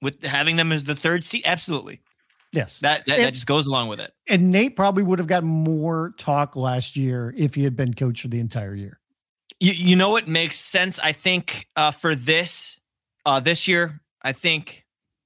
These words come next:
Speaker 1: if the Nuggets, you know, get to, like, top four status, I think Michael Malone could be in contention for this because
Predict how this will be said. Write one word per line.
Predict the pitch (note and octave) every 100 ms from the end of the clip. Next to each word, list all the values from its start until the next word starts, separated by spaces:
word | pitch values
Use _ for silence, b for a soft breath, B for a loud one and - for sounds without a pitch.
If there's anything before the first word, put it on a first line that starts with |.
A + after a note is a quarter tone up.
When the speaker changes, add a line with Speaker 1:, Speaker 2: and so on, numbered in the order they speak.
| _ _ _ _ _ _ _ _ _ _ _ _ _ D#3+
Speaker 1:
if | F#3+ - -
the | G3
Nuggets, | E3 D3+ D3 C3+ - - - C3
you |
know, | A2+ G2+
get | G2 B2 - -
to, | B2 A2+ A2
like, | A2 G#2
top | A#2+ A#2+
four | - A2+
status, | A2+ A#2+ A2+
I | A#2+
think | A#2 A2
Michael | A#2 -
Malone | A2+ A2+ A#2
could | A#2
be | A2
in | A2
contention | A2+ - B2 A2+
for | A#2+ B2+
this | B2 A#2 - b b b b b b b b _
because | D3 D3 D#3+ D3+ C#3 C3